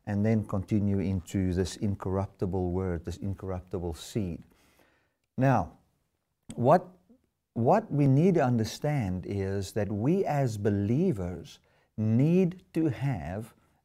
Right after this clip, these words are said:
a physical body that is born from God. That is what first, th-, that is what John chapter three is all about.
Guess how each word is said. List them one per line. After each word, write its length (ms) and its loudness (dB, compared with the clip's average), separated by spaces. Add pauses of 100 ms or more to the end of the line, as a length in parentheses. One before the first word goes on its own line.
(100)
a 80 2
physical 1000 0
body 680 -4 (360)
that 240 -2
is 200 -2
born 720 0
from 420 -6
God. 460 -8 (440)
That 440 0
is 480 0 (240)
what 340 2 (180)
first, 500 -2 (200)
th-, 180 -4
that 140 2
is 140 2
what 180 2
John 240 -2
chapter 320 -6
three 400 -2
is 140 -6
all 180 -6
about. 380 -6